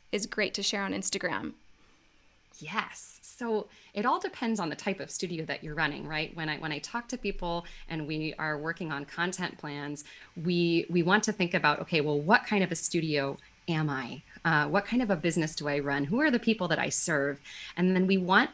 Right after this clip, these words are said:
Speaker 2: the content that you share to really connect to those people. So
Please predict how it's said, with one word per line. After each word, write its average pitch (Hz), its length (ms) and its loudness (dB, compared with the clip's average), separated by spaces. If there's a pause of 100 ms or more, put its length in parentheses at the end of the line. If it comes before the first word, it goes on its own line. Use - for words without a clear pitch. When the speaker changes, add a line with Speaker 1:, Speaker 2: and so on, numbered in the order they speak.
(160)
Speaker 2:
the - 80 2
content 254 880 2
that - 120 -4
you 202 200 2
share 165 500 6 (300)
to 170 320 -2
really 214 320 2
connect - 580 2
to - 80 -4
those 143 260 -2
people. - 440 -8 (200)
So 160 440 0